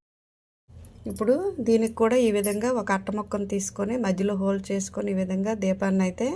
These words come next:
ఒత్తులను అయితే పెట్టుకొని ఈ విధంగా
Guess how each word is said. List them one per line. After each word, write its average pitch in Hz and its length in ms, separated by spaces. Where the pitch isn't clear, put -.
ఒత్తులను 202 360
అయితే 202 180
పెట్టుకొని 202 580
ఈ 202 100
విధంగా 190 400